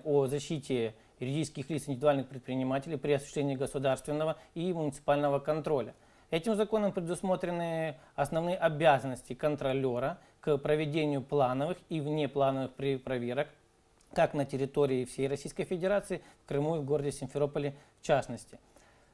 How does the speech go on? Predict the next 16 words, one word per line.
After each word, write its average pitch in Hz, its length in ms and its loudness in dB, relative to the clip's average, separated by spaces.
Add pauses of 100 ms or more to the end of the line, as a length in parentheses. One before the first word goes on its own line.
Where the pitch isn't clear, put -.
Э, 127 340 0
на 165 300 4
республиканском 180 760 2
уровне 151 640 0
принимаются 156 720 0
соответствующие 147 560 -6
республиканские 139 720 -2
законы. 113 440 -10 (280)
Это 160 260 2
о 139 80 6
регулировании 156 540 2
торговой 139 420 0
деятельности 127 480 -6
в 127 80 -8
Республике 127 560 -6
Крым. 120 320 -4